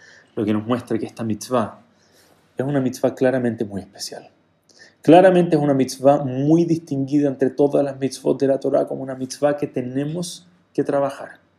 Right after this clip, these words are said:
Los que tenemos el zehut, que nuestros padres, todos nuestros padres estén a-,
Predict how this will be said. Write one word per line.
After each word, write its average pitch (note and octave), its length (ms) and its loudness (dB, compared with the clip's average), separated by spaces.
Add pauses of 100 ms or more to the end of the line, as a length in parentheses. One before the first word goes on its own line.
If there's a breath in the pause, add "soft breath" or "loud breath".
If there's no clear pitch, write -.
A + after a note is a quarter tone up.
(460 soft breath)
Los A2+ 100 -8
que A2+ 80 -2
tenemos C#3 340 -2
el C#3 140 0
zehut, A#2+ 600 0
que B2 120 -8
nuestros A#2 260 -8
padres, B2+ 400 0
todos D3 160 0
nuestros D3 260 -4
padres C#3+ 340 2
estén C3 200 -6
a-, C3+ 220 -4